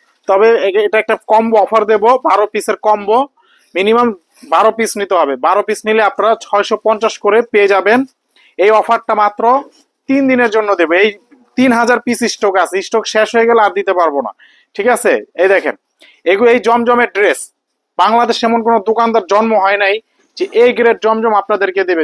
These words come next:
যদি জমজম না হয়, পঞ্চাশ হাজার টাকা জরিমানা দেব। আমি এই চ্যালেঞ্জ দিয়ে এগুলো বিক্রি করতেছি। আর এটা হচ্ছে আমাদের নিজেদের মূল প্রস্তুতকারক, আমরা নিজেরা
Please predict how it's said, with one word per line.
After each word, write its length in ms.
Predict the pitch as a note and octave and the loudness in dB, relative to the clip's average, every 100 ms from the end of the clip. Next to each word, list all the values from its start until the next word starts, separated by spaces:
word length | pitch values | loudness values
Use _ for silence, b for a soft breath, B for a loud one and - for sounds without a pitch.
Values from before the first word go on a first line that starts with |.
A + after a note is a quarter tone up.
| C#3+ | -2
যদি 220 | F#3+ G#3 G#3+ | -2 -2 -2
জমজম 360 | G#3 A3 A3 A3+ | 0 0 0 0
না 140 | A3 G#3 | 0 2
হয়, 180 | G3+ A3 A3 | 2 0 0
পঞ্চাশ 320 | A#3 A3+ G#3+ | -2 0 -2
হাজার 180 | G#3 G3+ | -2 0
টাকা 140 | G3+ | 0
জরিমানা 440 | F#3+ G#3 G#3+ G#3 G#3 | 2 2 2 2 0
দেব। 160 | F3 B2 - b b - | -2 -4 -10 b b -6
আমি 160 | E3 G#3+ | -2 -2
এই 100 | A3 | -2
চ্যালেঞ্জ 260 | A3 G#3 G#3+ | 0 0 2
দিয়ে 140 | G3 G3+ | 2 2
এগুলো 200 | F#3+ G3+ | 2 -2
বিক্রি 240 | G3+ G3+ G3+ | -4 -4 -2
করতেছি। 440 | F#3 D#3+ C#3 B2 - B B B | 0 -2 -4 -8 -14 B B B
আর 140 | C3+ E3 | 0 2
এটা 240 | G3 A#3+ | 2 2
হচ্ছে 200 | A3+ A3+ A3+ | 0 0 -2
আমাদের 280 | A3+ A3+ G#3+ | 0 0 0
নিজেদের 440 | A3+ B3 A#3 A#3 A3+ _ G3 | 0 0 2 0 -2 _ -4
মূল 200 | A3 A#3+ | -2 -2
প্রস্তুতকারক, 720 | - A#3+ - B3 A3 A3+ G#3+ | -2 -2 -2 -6 -2 0 0
আমরা 200 | F#3+ F3+ | 0 -2
নিজেরা 320 | F3+ G#3 A3 | -4 0 0